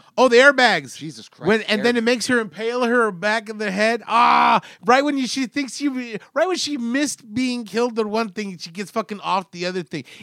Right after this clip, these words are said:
Speaker 1: It's the meanness of
Speaker 2: Yep.
Speaker 1: death, but it's also not ironic kills,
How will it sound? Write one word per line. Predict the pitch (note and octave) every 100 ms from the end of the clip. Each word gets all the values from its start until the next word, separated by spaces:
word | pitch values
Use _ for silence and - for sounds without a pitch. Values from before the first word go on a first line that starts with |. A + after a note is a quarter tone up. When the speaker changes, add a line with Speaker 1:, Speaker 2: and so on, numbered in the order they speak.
| -
Speaker 1:
It's | G3 -
the | B3+
meanness | A3+ G#3+ A#3 B3 A#3 -
of | F#3
Speaker 2:
Yep. | C3+
Speaker 1:
death, | F#3 F3+ - _ -
but | F#3+
it's | F#3 F#3+
also | - G3 G#3+ - G#3+ G3 - _
not | D#3+ G3+ A3+ -
ironic | F3+ F3+ E3+ F3 F3+ F3 - _ B2
kills, | - F#3+ D#3+ C#3+